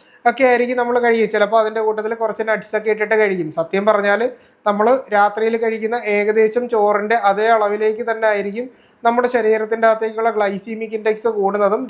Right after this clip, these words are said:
രാത്രിയിൽ അധികം വർക്ക് ചെയ്യാത്തത് കൊണ്ട് നമ്മുടെ ശരീരത്തിൻ്റെ അകത്ത് വണ്ണം കൂടുന്നതായിട്ടും കാണാൻ പറ്റും. ഇനി ചിലർ ഈ വിശപ്പ് കൺട്രോൾ ചെയ്യുന്നതിന് വേണ്ടിയിട്ട് ചെയ്യുന്നത്, എന്നാ പിന്നെ കുറച്ച്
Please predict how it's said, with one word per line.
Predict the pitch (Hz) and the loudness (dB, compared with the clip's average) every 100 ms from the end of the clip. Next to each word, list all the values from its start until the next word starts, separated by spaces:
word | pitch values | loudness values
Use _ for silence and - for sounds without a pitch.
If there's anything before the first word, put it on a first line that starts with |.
| 190 | 2
രാത്രിയിൽ | 185 190 214 220 | 2 0 0 2
അധികം | 208 214 220 | 2 0 0
വർക്ക് | 208 208 | 0 -2
ചെയ്യാത്തത് | 226 214 208 214 208 | 0 0 0 -2 -2
കൊണ്ട് | 208 240 - _ _ 247 | -2 -6 -10 _ _ -2
നമ്മുടെ | 254 254 | 2 2
ശരീരത്തിൻ്റെ | 254 233 226 226 226 | 2 0 0 -2 2
അകത്ത് | 220 240 233 | 2 2 0
വണ്ണം | 214 226 226 | 0 -2 -2
കൂടുന്നതായിട്ടും | 220 220 220 220 214 233 | -4 -2 0 0 0 0
കാണാൻ | 226 208 208 | 0 0 -2
പറ്റും. | 180 175 - _ _ _ 214 | -4 -8 -12 _ _ _ -2
ഇനി | 240 240 | 0 0
ചിലർ | 214 220 262 254 233 | 2 2 2 -2 -6
ഈ | 220 | -6
വിശപ്പ് | 196 226 247 240 | -4 0 2 2
കൺട്രോൾ | 220 226 226 | 2 0 2
ചെയ്യുന്നതിന് | 220 220 220 220 | 0 0 -2 -2
വേണ്ടിയിട്ട് | 214 214 214 220 | 0 0 0 0
ചെയ്യുന്നത്, | 202 208 214 202 262 - _ _ 214 | 2 2 2 0 0 -6 _ _ 0
എന്നാ | 226 254 | 2 2
പിന്നെ | 254 247 | 0 0
കുറച്ച് | 240 226 | 0 0